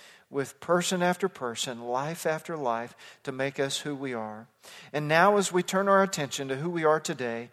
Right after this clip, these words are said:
and the values that define our church, we pray that you would speak clearly to us by your Holy Spirit, encourage us that we might know and that we might be who you've called us to be.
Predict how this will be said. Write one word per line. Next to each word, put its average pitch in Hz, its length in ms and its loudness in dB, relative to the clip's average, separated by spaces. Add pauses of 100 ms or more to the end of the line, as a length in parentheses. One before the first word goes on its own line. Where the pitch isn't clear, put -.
(340)
and 147 160 -2
the 143 60 4
values 147 840 2
that - 160 -4
define 139 460 2
our 131 160 -2
church, 127 440 -6
we 202 220 -2
pray 139 400 0
that 127 160 -12
you 170 160 -4
would 185 140 0
speak - 400 -4
clearly 180 480 2
to 131 200 -8
us 123 160 -6
by 123 200 2
your 127 260 -4
Holy 151 280 0
Spirit, 113 440 -10 (500)
encourage 135 720 0
us - 480 -6 (440)
that 127 120 -4
we 143 240 -4
might 160 340 0
know 113 460 -8 (480)
and 127 140 -8
that 120 160 -8
we 139 180 -6
might 113 380 -8
be 117 480 -4 (120)
who 120 60 -16
you've 113 300 -14
called 123 260 0
us 131 160 -8
to 143 120 -8
be. 107 320 -12